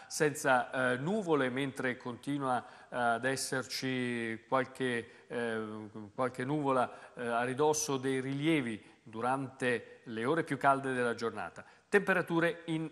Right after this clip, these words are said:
lieve aumento. Per la giornata di domani, sabato tredici, avremo cielo sereno poco nuvoloso, con addensamenti nelle zone interne, anche se vedete ancora di più rispetto ad oggi, eh, ci sarà bel tempo su tutta la regione Marche.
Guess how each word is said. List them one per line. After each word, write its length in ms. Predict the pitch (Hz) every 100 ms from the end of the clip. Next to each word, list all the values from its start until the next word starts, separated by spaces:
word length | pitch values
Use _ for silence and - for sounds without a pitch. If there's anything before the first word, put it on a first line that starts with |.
| -
lieve 420 | 131 131 127 - -
aumento. 480 | 160 160 127 107 120
Per 100 | 139
la 80 |
giornata 320 | 139 160 180 175
di 60 |
domani, 280 | 165 175 151
sabato 320 | 151 151 139
tredici, 580 | 127 165 160 135 - 123 - - -
avremo 300 | 123 147 143
cielo 220 | - 143
sereno 340 | 135 143 143 135
poco 240 | 135 131
nuvoloso, 540 | 131 123 147 160 156
con 100 | 135
addensamenti 580 | 123 113 110 123 127 123
nelle 240 | 123 113 107
zone 220 | 120 117
interne, 880 | 117 - 147 156 165 170 180 170
anche 240 | 123 113 110
se 100 | 107
vedete 300 | 104 117 113
ancora 360 | 101 - 117 - - - -
di 180 | 131 113
più 300 | 170 190 123
rispetto 420 | 107 - 113 -
ad 80 | 113
oggi, 440 | 139 139 123 127 - - -
eh, 200 | 120 110
ci 120 | -
sarà 240 | 104 123 117
bel 300 | 120 113 -
tempo 340 | 147 131 131
su 240 | - 131
tutta 300 | 127 160 151
la 100 | 143
regione 300 | 139 139 151
Marche. 400 | 160 190 190 185